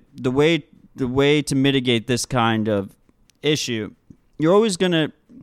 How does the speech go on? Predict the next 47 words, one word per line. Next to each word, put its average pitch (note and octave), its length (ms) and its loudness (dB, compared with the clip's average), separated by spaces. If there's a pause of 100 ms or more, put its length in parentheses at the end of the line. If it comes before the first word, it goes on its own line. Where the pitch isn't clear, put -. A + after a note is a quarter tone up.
(160)
you D#3 140 -6
should F3+ 160 -6
just G3+ 160 -2
assume E3 500 0
that B2 140 0
if A2+ 100 -4
you A#2 120 -4
plug D3 280 2
a C#3 60 4
hardware B2 320 4
wallet A#2 320 2
into A#2 280 -4
a A#2+ 60 -4
computer A#2 440 -8 (480)
that's B2+ 200 -4
connected B2 420 -6
to B2+ 60 -8
the B2 120 -2
internet, G#2+ 400 -6 (640)
you B2 140 -2
could C3+ 140 0
end B2 220 0
up A#2 160 -2
leaking A2+ 460 -4
privacy, G2 680 -8 (680)
right? A#2 420 -4 (180)
So, B2 220 -2
like, A#2+ 220 -2 (340)
you C3+ 140 -8
sh-, - 80 -10
don't E3 220 2
have F3 160 0
to D3+ 200 -6 (320)
worry C#3 320 2
as B2+ 140 0
much C3 220 0
about A#2+ 220 -2
security, C3 500 -2
but A#2 180 -6
you A2+ 140 -8
should A2+ 180 -8
assume D3 440 -2
that B2 120 -4
you A#2+ 100 -4
could A2 260 -10
be A#2+ 160 -2
leaking, A#2 640 -4